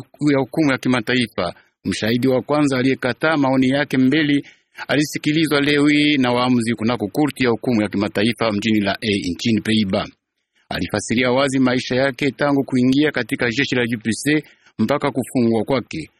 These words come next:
wakati wa vita ambako alishiriki, na alihakikisha kama aliweza kufungwa kwa njia kutoka masomoni ya Pafataki wilayani Ituri na waaskari wa U P C pamoja na wenzake watano.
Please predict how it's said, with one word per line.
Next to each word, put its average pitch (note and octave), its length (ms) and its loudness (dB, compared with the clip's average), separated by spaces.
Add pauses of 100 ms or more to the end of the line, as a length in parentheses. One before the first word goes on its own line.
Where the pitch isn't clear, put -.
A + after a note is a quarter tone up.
(180)
wakati G2 340 -4
wa G2+ 120 0
vita B2+ 320 0
ambako B2+ 380 2
alishiriki, A#2 760 -2 (260)
na A#2+ 120 -2
alihakikisha A#2 640 -2
kama D#3 320 0
aliweza C#3+ 400 2
kufungwa D#3 580 0
kwa C#3 180 -2
njia C3+ 360 0
kutoka C3 420 -2
masomoni A#2+ 500 0
ya G2+ 80 -2
Pafataki A2 720 -4 (280)
wilayani A#2+ 380 2
Ituri F2+ 440 -2 (440)
na F#2+ 100 -2
waaskari F#2 420 -2
wa G#2 80 2
U B2 120 2
P A#2 140 -4
C C3+ 280 -2
pamoja C3 380 0
na B2 60 2
wenzake A2 380 -2
watano. G2 420 -2